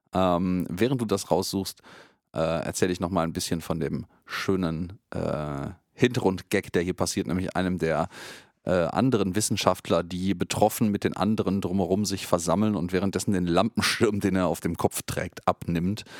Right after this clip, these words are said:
äh, als letztes Übrigbleibsel dieser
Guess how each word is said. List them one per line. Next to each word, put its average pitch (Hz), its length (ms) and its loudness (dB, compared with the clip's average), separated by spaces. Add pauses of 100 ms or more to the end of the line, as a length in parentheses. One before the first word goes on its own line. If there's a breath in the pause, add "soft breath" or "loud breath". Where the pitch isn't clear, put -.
(320 loud breath)
äh, - 160 0
als - 320 -4
letztes - 420 -4
Übrigbleibsel 82 1040 -2 (240)
dieser 80 480 -2